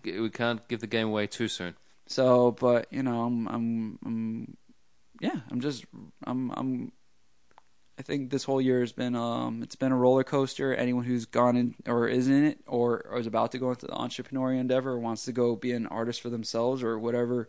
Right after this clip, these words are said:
Speaker 2: creative outlet you have and you wanna, um, definitely be conscious about it. You know, it, don't be brash about it. Take a lot of thought and be
Speaker 1: Uh-huh.
Speaker 2: considerate, but it, it's definitely rewarding if you have the stomach for it. It, it takes a type of temperament,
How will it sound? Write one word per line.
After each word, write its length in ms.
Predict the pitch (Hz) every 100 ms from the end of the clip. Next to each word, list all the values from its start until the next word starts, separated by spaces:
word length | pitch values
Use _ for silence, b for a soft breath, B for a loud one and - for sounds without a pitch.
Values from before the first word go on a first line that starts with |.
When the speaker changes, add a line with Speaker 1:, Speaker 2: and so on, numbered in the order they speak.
| -
Speaker 2:
creative 320 | 120 120 117
outlet 340 | 117 - 123
you 160 | 113 110
have 260 | 110 117 123
and 80 |
you 80 | 113
wanna, 300 | 113 113 113 - B B B B B B B B B _ -
um, 440 | - - - B B B 139 143 156 -
definitely 320 | 151 170 -
be 260 | 180 160 131
conscious 540 | - - 120 135 165 -
about 260 | 170 175
it. 180 | - - - _ 117
You 160 | 117
know, 300 | 113 113 123
it, 80 | 113 - -
don't 120 | 120
be 100 | 147
brash 420 | - 110 117 -
about 180 | 143 143
it. 60 | -
Take 160 | 113
a 60 | 117
lot 220 | 120 117
of 60 | -
thought 360 | 113 110 - -
and 140 | 107
be 60 | 107
Speaker 1:
Uh-huh. 100 | 104
Speaker 2:
considerate, 520 | 143 143 120 147 143
but 220 | 80 - -
it, 220 | - 139 -
it's 180 | 143 -
definitely 340 | 151 - 175
rewarding 640 | 156 135 127 127 123 117 117
if 200 | 127 -
you 120 | 131
have 200 | 120 131
the 80 | 117
stomach 420 | - 120 113 110
for 220 | - - -
it. 80 | -
It, 200 | 123 135 -
it 80 | -
takes 240 | 175 -
a 60 | 160
type 260 | - 135
of 100 | 123 -
temperament, 500 | 131 123 123 110